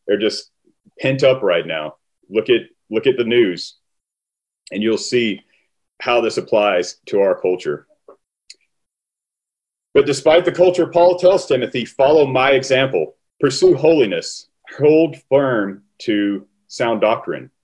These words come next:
to biblical teaching." And so if you're not already there, I'd invite you to turn in your Bible to Second Timothy chapter three.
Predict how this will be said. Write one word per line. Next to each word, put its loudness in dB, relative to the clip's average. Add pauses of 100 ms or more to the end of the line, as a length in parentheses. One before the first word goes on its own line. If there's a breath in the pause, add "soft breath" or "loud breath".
to -6
biblical 0
teaching." -10 (1120)
And -6
so 2
if 0
you're 0
not 2
already 4
there, 2
I'd -2
invite 0
you -2
to -2
turn 0
in -2
your 0
Bible 2
to -4
Second -4
Timothy -8 (180)
chapter -2
three. -6